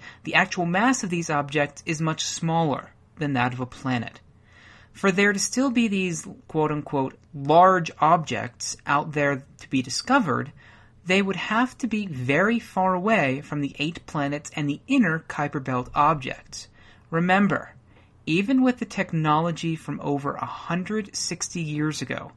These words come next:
astronomers were able to calculate that Uranus, an object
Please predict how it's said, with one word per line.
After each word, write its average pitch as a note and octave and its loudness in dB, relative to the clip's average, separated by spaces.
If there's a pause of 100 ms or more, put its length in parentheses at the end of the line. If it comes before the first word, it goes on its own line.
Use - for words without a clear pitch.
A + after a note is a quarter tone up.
(420)
astronomers F3 2
were - -10
able D#3 0
to C#3 -8
calculate F#3 -2
that C#3 -10
Uranus, E3 2 (280)
an - -10
object C#3 0